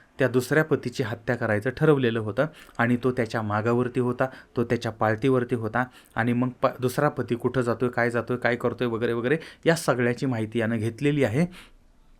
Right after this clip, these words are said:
आणि मग पाळत ठेवून सगळा माग काढला. अनेक महिने हा त्याच्यावर पाळत ठेवत होता आणि तारीख आहे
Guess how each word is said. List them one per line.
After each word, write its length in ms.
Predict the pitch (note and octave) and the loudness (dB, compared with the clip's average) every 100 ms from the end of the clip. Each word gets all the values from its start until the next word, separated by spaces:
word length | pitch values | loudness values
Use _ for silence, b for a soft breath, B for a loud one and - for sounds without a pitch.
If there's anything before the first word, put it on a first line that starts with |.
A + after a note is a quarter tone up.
| _ - | _ -8
आणि 180 | B2 C3 | 0 2
मग 160 | C#3 D3 B B - | 4 0 B B 4
पाळत 220 | B2 C#3+ | 6 6
ठेवून 320 | C#3+ C#3 C3 | 4 2 2
सगळा 300 | C3 B2 A#2 | 2 2 2
माग 220 | A2 A2+ C#3+ - | 4 2 0 -2
काढला. 320 | A#2 G#2 A2+ B B B | 0 0 0 B B B
अनेक 360 | C3 D3+ D#3+ | 2 4 4
महिने 220 | D3 B2+ B2 | 4 4 4
हा 140 | A#2 | 0
त्याच्यावर 380 | A#2+ A2 A#2 A#2 | -4 -2 -2 -2
पाळत 280 | A#2 B2 D3+ | 2 4 4
ठेवत 280 | C#3 B2 A#2 | 2 0 0
होता 240 | A2 A#2+ B2+ B B B | 0 0 -2 B B B
आणि 160 | A2+ A#2 | -4 -2
तारीख 300 | A2 B2 C#3+ | 0 -2 -2
आहे 200 | A#2 A#2+ | -2 -2